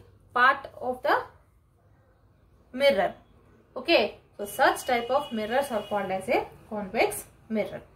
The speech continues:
So what is the difference between the conve-, convex mirror and concave mirror? In case of convex mirror, the light reflects outerwards of the sphere.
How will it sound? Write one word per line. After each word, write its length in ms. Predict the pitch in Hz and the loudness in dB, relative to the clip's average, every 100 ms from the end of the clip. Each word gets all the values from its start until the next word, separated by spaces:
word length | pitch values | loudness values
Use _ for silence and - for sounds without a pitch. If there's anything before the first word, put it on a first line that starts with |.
| - - _ - | -20 -20 _ -6
So 60 | |
what 180 | 214 208 | -4 -2
is 140 | 277 277 | 2 4
the 80 | |
difference 360 | 294 277 294 302 | 4 2 0 -2
between 260 | - 285 285 | -4 -6 -2
the 120 | 285 - | 0 2
conve-, 580 | 240 240 302 320 294 | 0 4 4 4 -4
convex 400 | - 240 254 277 - | -4 -4 -4 -6 -2
mirror 180 | 285 294 | 0 0
and 140 | 294 | 0
concave 420 | 277 254 262 294 | 0 -2 0 0
mirror? 380 | 294 269 302 453 - - _ - - | 0 4 4 4 0 -20 _ -20 -10
In 120 | 214 | -8
case 300 | 233 226 262 | -4 -4 2
of 240 | 320 - | 0 2
convex 480 | 226 208 262 320 - | -2 -2 -2 -4 -4
mirror, 300 | 262 269 381 466 - _ _ | 0 4 4 4 -8 _ _
the 140 | - 190 | -6 -4
light 400 | 202 233 349 - | 2 4 2 0
reflects 680 | 208 214 - 247 370 - - _ _ - | -6 -6 -4 0 0 0 -10 _ _ -6
outerwards 720 | 208 220 - 330 320 285 277 | -2 -2 2 2 4 0 0
of 120 | 262 254 | -4 -4
the 100 | 254 | -6
sphere. 460 | - 196 190 262 | -8 -6 2 2